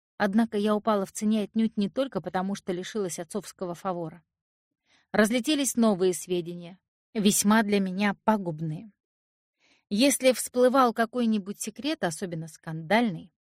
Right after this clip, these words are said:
Ценамид обожала растрезвонить первой. «Угадай, что я узнала», — как-то раз сказала она, когда мы обедали сэндвичами. Полдень был погожий, нам разрешили устроить пикник на школьном газоне.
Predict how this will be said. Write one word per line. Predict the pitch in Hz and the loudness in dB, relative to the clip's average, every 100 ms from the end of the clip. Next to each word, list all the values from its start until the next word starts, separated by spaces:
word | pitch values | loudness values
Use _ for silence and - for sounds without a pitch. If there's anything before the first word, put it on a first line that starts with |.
| _ | _
Ценамид | - 220 196 208 233 _ | 0 2 4 2 2 _
обожала | 214 190 214 185 208 175 170 | 0 2 2 2 2 2 -4
растрезвонить | 170 - 185 180 175 196 190 - - | -12 -12 -10 -10 -8 -8 -6 -8 -8
первой. | 175 - 190 202 _ _ _ _ _ _ _ - | -8 -10 -16 _ _ _ _ _ _ _ _ 2
«Угадай, | 262 208 202 190 220 277 | 4 4 0 -4 -6 -6
что | - - | -8 -12
я | 180 202 | -12 -12
узнала», — | 196 202 185 - _ _ _ _ _ - | -14 -14 -16 -18 _ _ _ _ _ 2
как-то | 208 - 196 | 2 2 -2
раз | 196 | -2
сказала | - 190 185 180 | -2 -2 0 -2
она, | 180 214 254 | -2 -2 -2
когда | 196 185 185 | -2 -2 -2
мы | 185 180 | -2 -2
обедали | 180 208 185 185 190 - | 0 0 -2 -6 -8 -10
сэндвичами. | - 190 156 - 190 180 _ _ _ _ _ _ _ _ _ _ | -4 -4 -4 -10 -12 -12 _ _ _ _ _ _ _ _ _ _
Полдень | 240 240 214 196 | 4 6 4 0
был | 180 202 196 | 0 -4 -2
погожий, | 196 190 233 269 208 | -2 -2 -2 -2 -4
нам | 180 170 | -8 -8
разрешили | 180 180 180 - 190 | -10 -12 -12 -8 -6
устроить | 180 170 - 180 180 - | -6 -10 -10 -8 -8 -10
пикник | 185 - 196 196 - | -12 -2 0 0 -4
на | 180 | -8
школьном | - - 180 170 170 | -8 -6 -6 -8 -4
газоне. | 190 190 175 156 165 | -4 -4 -6 -8 -12